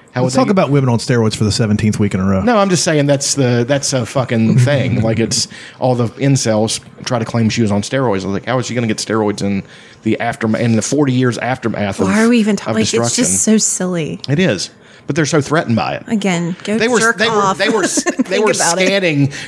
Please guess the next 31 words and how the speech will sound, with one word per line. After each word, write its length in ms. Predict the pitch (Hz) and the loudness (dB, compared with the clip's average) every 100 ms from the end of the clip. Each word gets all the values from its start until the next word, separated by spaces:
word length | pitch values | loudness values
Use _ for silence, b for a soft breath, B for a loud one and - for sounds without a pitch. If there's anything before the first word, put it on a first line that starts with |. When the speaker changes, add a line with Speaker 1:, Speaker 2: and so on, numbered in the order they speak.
| B | B
Speaker 1:
They, 240 | 170 180 | -4 -2
like, 260 | 147 147 143 | -2 -2 0
th-, 120 | 151 | -2
they 80 | 156 | 0
had 120 | 165 | -2
a 20 | - | -2
board 320 | 135 139 143 | 0 0 2
where 140 | 135 | 0
it 40 | 120 | 2
had 140 | 135 | 0
her 120 | 127 | 0
maxes 500 | 117 120 - 139 117 | 0 -2 -2 -2 0
that 120 | 127 | 0
she 80 | - | 0
was 120 | 123 120 | 0 0
doing. 180 | 127 | 0
They 80 | 120 | 0
were 60 | 113 | -2
scanning 500 | - - 110 113 120 | -2 -4 -2 0 0
it, 180 | 120 - B B B B B | -2 -6 B B B B B
and 100 | 135 | 0
they 60 | |
were 80 | 127 | 0
like, 220 | 120 117 B B | 0 -4 B B
"That's 240 | 214 - | -4 -2
too 180 | - 196 | 0 2
much." 320 | 196 240 226 | 2 0 0
I 20 | 160 | -2
was 80 | |
like, 140 | 127 127 | -2 -2
"No, 680 | 131 147 180 285 349 247 | 0 2 4 6 6 2